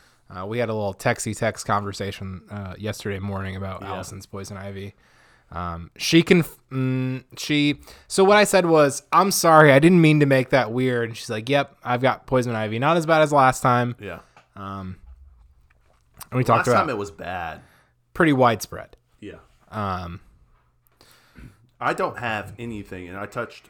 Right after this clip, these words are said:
Speaker 2: the poison ivy as much as she touched
Speaker 1: Gotcha.
Speaker 2: it. My, my, I'm clean. And we were doing a little research on it, and it looks like fifty percent of the population is affected by poison ivy, and fifty percent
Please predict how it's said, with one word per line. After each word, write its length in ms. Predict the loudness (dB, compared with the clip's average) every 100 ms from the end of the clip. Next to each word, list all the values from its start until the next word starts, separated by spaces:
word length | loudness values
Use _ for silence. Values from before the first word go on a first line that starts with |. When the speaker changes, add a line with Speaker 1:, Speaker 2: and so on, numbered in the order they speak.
| _ -16
Speaker 2:
the 100 | -14
poison 300 | -12 -12 -12
ivy 260 | -12 -12
as 120 | -14 -14
much 240 | -16 -16
as 120 | -18
she 220 | -18 -20
touched 320 | -16 -16 -14 -14
Speaker 1:
Gotcha. 120 | -14
Speaker 2:
it. 40 | -16 _ _ _ _
My, 280 | -10 -8 -8 -12
my, 500 | -8 -6 -4 -6 -8 _ _ _ _ _ -16
I'm 100 | -14
clean. 400 | -10 -10 -10 -14 -14
And 80 |
we 80 | -10
were 60 | -8
doing 200 | -8 -8
a 40 |
little 180 | -6 -6
research 460 | -6 -8 -10 -10 -10
on 180 | -12
it, 100 | -12 -14
and 80 |
it 120 | -16 -10
looks 360 | -10 -10 -10
like 320 | -8 -8 -10 _ _ _ _ _
fifty 200 | -16 -16
percent 280 | -16 -8 -8
of 60 | -4
the 40 |
population 560 | -4 -4 -8 -8 -10 -12
is 140 | -12
affected 420 | -12 -12 -10 -10
by 100 | -10
poison 320 | -10 -12 -12
ivy, 180 | -12 -12
and 100 | -12
fifty 180 | -16 -20
percent 300 | -20 -20 -20